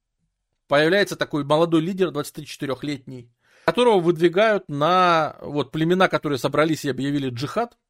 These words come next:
французам. Они собираются, и вот вообще весь этот суфийский орден, который называется Кадрия, он выдвигает Абд Аль-Кадира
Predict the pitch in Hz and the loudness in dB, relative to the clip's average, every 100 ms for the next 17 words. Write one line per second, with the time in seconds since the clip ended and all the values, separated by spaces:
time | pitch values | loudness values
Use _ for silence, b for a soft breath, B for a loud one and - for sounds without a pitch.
0 | _ - 143 - 151 135 120 _ _ b | _ -6 -4 -4 -8 -8 -14 _ _ b
1 | b b b b - 170 226 190 175 214 | b b b b -4 -2 0 0 2 2
2 | 233 202 202 180 - 175 170 156 147 143 | 2 0 -2 -2 -4 -10 -2 -2 -2 0
3 | 160 - 156 135 139 120 123 - 151 - | -2 0 -2 -2 -8 -12 -12 -10 -10 -10
4 | 139 175 156 131 117 131 147 139 131 139 | -2 0 2 0 -6 -6 -6 -6 -4 -2
5 | 123 127 120 127 151 214 190 117 104 _ | -2 -6 -6 -6 -6 -6 -6 -6 -12 _
6 | _ - - 185 202 175 151 151 165 135 | _ -16 -2 0 2 2 0 2 4 4
7 | 123 139 143 135 160 147 202 185 151 | 2 0 0 0 -4 -4 -2 -2 -4